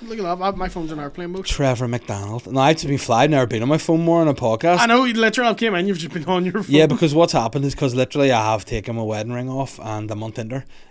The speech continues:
Speaker 2: Um,
Speaker 1: <laughs>
Speaker 2: no, he's alive. Fuck's sake, eighty-three. Fair play to
Speaker 1: Good
Speaker 2: him.
Speaker 1: man, Trey. He was. He's the best newsreader ever.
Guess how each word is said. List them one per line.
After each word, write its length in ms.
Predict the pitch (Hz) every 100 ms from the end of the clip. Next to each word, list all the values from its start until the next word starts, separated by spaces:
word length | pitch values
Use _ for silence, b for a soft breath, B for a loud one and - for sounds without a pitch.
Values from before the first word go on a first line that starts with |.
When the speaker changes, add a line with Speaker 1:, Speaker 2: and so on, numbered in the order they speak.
| _
Speaker 2:
Um, 680 | 113 113 110 202 202 233 214 277 - _
Speaker 1:
<laughs> 160 | _ _
Speaker 2:
no, 160 | 139 170
he's 160 | 185
alive. 340 | 180 196 254 -
Fuck's 240 | 285 -
sake, 200 | 269 277 277
eighty-three. 540 | 226 240 - 233 277
Fair 200 | - 311
play 100 | 269
to 60 | 440
Speaker 1:
Good 80 | 453
Speaker 2:
him. 80 |
Speaker 1:
man, 240 | 175 147 190
Trey. 240 | - 156
He 120 | 151 180
was. 340 | 202 170 - b b b
He's 240 | 160 180
the 100 | 202
best 360 | 151 135 131 151
newsreader 500 | 147 139 151 151 139
ever. 240 | 120 151